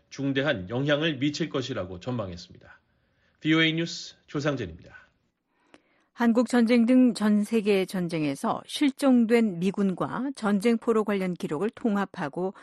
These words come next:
Speaker 2: 접근성을 대폭 개선하는 법안이 미국 상원 국토안보위원회를 통과했습니다. 북한 등 적성국에 실종 미군 기록 공개를 공식 요청하도록 규정했습니다.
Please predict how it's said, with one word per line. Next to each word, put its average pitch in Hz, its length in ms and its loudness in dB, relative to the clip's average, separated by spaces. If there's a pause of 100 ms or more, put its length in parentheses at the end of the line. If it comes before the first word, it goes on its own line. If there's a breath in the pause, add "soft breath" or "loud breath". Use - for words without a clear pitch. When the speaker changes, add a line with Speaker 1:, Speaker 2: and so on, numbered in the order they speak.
(160 loud breath)
Speaker 2:
접근성을 190 680 -4
대폭 175 400 -6
개선하는 185 680 -4
법안이 165 520 -4 (560 loud breath)
미국 226 200 0
상원 220 440 0
국토안보위원회를 175 1200 -2
통과했습니다. 123 800 -10 (480 soft breath)
북한 247 320 4
등 240 220 4
적성국에 190 880 -6
실종 254 600 2
미군 208 400 2
기록 196 300 -2
공개를 170 480 -4
공식 190 540 -4
요청하도록 180 960 -6
규정했습니다. - 800 -10